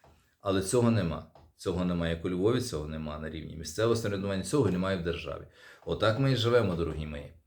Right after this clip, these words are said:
Тому всім тим, кому не подобається там, що, е, цей епізод, який я виставив, ну, ви собі подумайте трошки над іншим.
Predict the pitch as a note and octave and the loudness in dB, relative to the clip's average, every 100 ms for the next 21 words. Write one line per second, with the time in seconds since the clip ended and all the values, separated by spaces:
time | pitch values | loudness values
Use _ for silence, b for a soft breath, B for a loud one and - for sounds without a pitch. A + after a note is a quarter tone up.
0 | B B B B G2+ G#2+ B2+ A#2 - - | B B B B -2 4 6 4 -2 -2
1 | B2 A2+ A#2 A2 G#2+ G#2+ A2 A#2 G#2+ G#2 | 0 2 2 2 2 4 4 4 4 4
2 | F#2 E2+ E2 E2+ D#2+ E2 E2 D#2 E2 D#2+ | 4 4 2 0 -2 -2 -4 -6 -6 -4
3 | D#2+ F#2 F2 F2 F2+ F2 F2 F2 E2+ - | -4 -6 -6 -6 -4 -6 -6 -8 -8 -2
4 | E2 D#2+ - A#2 A2+ A2 G#2 E2 - F#2+ | -2 -2 -8 -2 2 4 6 4 -2 -14
5 | F2 F2+ F2+ A#2 C#3+ - D#2+ D#2 - B | -10 -4 0 2 2 0 -4 -6 -8 B
6 | B B B B - D#3 A#2 A#2+ - F#2+ | B B B B -2 0 4 2 4 2
7 | G2+ G2+ G#2+ F2 F2+ - F#2 - E2+ E2+ | 2 0 0 0 -4 -4 -6 -4 -4 -4
8 | D2+ C#2+ D2 - | -4 -8 -8 -10